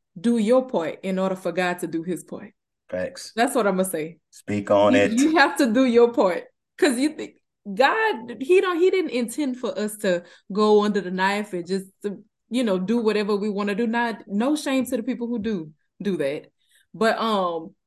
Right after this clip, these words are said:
Speaker 1: he created us to do all of these. Like, we have everything in us to be the person that we're supposed to be.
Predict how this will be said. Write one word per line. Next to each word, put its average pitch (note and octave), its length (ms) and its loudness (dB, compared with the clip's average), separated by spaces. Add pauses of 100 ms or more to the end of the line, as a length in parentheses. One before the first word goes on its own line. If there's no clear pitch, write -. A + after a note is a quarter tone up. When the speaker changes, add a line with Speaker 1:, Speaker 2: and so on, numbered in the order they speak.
(120)
Speaker 1:
he E4+ 440 2
created D4+ 520 -2
us C4 260 0
to C4+ 100 -2
do A3+ 320 0
all A#3 400 -2
of G3 120 -2
these. G#3 200 -10
Like, A3 200 -4
we E4 360 2
have E4 260 -4 (140)
everything A#3+ 800 -2
in A#3 240 -2
us E3 500 -8 (760)
to B3 120 2
be A3+ 140 2
the G3 100 -2
person G3+ 320 -2
that E3 140 -6
we're E3 100 -4
supposed - 320 -12
to - 60 -18
be. F#3 240 -18